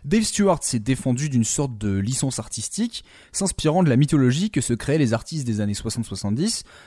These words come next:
euh, comme, euh, Robert Zimmerman qui change son nom pour Bob Dylan et se fait passer pendant un temps pour le fils de Woody Guthrie.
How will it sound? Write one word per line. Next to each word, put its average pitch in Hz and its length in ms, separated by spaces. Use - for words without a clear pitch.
euh, 95 380
comme, 113 260
euh, 101 140
Robert 135 340
Zimmerman 143 520
qui 151 120
change 151 240
son 160 160
nom 170 160
pour 110 200
Bob 156 180
Dylan 175 520
et 185 220
se 160 160
fait 156 160
passer 151 300
pendant 143 260
un 120 60
temps 185 140
pour 165 120
le 120 80
fils 214 260
de 131 80
Woody 196 300
Guthrie. 202 380